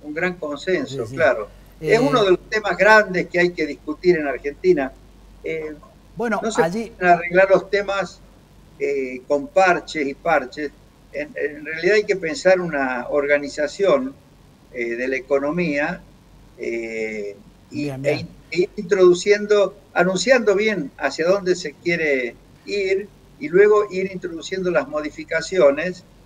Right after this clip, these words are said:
Speaker 1: en, eh, en forma gradual,
Speaker 2: Sí, sí.
Speaker 1: pero, pero efectiva. Por ejemplo, eh, para mí, ante-, eh, mientras siga existiendo el régimen de coparticipación actual,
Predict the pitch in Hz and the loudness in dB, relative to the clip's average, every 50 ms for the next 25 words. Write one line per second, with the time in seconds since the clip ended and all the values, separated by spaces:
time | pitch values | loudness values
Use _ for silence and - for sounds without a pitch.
0 | - _ _ _ - - 160 165 175 180 175 175 - - 151 147 135 131 127 123 | -20 _ _ _ -6 -2 0 0 0 0 -4 -6 -10 -8 -4 -2 -2 0 0 0
1 | 120 120 117 113 113 110 - - - - - - - - - - - - - - | 0 -2 -2 -4 -6 -8 -10 -14 -20 -20 -20 -20 -20 -20 -20 -20 -20 -14 -12 -12
2 | - - - 190 185 180 170 151 151 147 147 151 160 180 175 165 143 139 147 165 | -6 0 0 0 0 0 0 0 2 4 4 6 6 6 4 4 4 2 2 -2
3 | 180 147 127 117 107 127 127 117 - - 131 127 139 - 127 - - - - - | -6 -8 -12 -12 -12 -12 -14 -10 -6 -6 -6 -4 -4 -8 -8 -10 -12 -18 -20 -20
4 | - - - 151 143 143 143 - 147 147 135 - - - 180 139 120 123 123 - | -14 -6 -4 0 0 0 0 0 -2 -6 -6 -6 -6 -2 -2 0 0 -2 -4 -2
5 | 185 180 175 175 220 240 220 - 214 214 190 170 170 - - - - - - - | 0 0 0 0 -2 -6 -6 -2 2 4 4 4 2 -2 -12 -20 -20 -20 -20 -20
6 | - - - - - 139 156 151 156 151 139 139 - - - - - - - - | -20 -20 -20 -12 -8 -6 -4 -4 -4 -6 -8 -10 -14 -20 -20 -20 -20 -16 -8 -4
7 | 170 170 180 190 214 240 240 240 240 - 208 208 226 247 240 - - - - - | -2 -2 -2 -2 -4 -4 -6 -8 -8 -6 -4 -4 -4 -4 -4 -10 -14 -20 -20 -20
8 | - - - - - - - - - - - - - - 156 151 175 190 190 196 | -20 -20 -20 -20 -20 -20 -20 -20 -20 -20 -16 -8 -6 -6 -6 -6 -6 -6 -6 -6
9 | 180 196 190 175 165 - - - 233 262 254 247 226 196 - - 185 170 - - | -2 0 0 0 0 0 -6 -10 -8 -2 0 0 0 0 -2 -6 -8 -8 -8 -6
10 | 196 190 196 190 185 185 180 170 156 147 139 139 139 139 135 120 123 139 165 175 | -2 -2 -2 -2 -2 -2 0 0 0 0 0 -2 -2 -2 -2 -6 -6 -6 -6 -6
11 | 170 - 156 151 151 143 139 139 135 - 135 135 139 131 - - - - - 127 | -6 -8 -8 -6 -6 -6 -6 -6 -8 -8 -8 -6 -6 -8 -8 -8 -20 -16 -10 -10
12 | 127 - - 180 175 165 151 - - - 175 151 139 143 156 175 | -10 -8 -8 -8 -8 -8 -10 -10 -6 0 2 2 4 2 0 -4